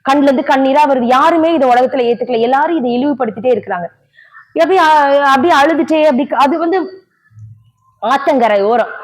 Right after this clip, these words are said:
இப்படியே வந்துட்டு இப்படியே குனிஞ்சு அழுதுட்டே இப்படி இருக்குது. அப்படி திடீர்னு கண்ணை திறந்து பாக்குது. பார்த்தா அந்த அப்பந்தான் அது தன்னையே பாக்குது. அத்தனை நாளா அது என்ன பண்ணல, தன்னையே பார்க்கல.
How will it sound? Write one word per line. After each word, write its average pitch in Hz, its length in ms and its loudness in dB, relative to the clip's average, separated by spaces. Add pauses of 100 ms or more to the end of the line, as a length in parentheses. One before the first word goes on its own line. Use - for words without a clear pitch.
(160)
இப்படியே 349 320 0
வந்துட்டு 302 240 0
இப்படியே 277 360 2
குனிஞ்சு 311 420 0
அழுதுட்டே 247 520 0
இப்படி 269 240 0
இருக்குது. 349 220 -2
அப்படி 254 120 -2
திடீர்னு 311 440 -2
கண்ணை 320 260 0
திறந்து 339 300 0
பாக்குது. 294 360 -2 (800)
பார்த்தா 370 360 0 (300)
அந்த 262 240 0 (100)
அப்பந்தான் 320 600 0
அது 285 120 -2
தன்னையே 302 400 0
பாக்குது. 285 420 0 (640)
அத்தனை 349 320 0
நாளா 320 340 2
அது 294 160 2
என்ன 320 180 2
பண்ணல, 320 280 2 (1400)
தன்னையே 381 800 -2
பார்க்கல. 294 400 0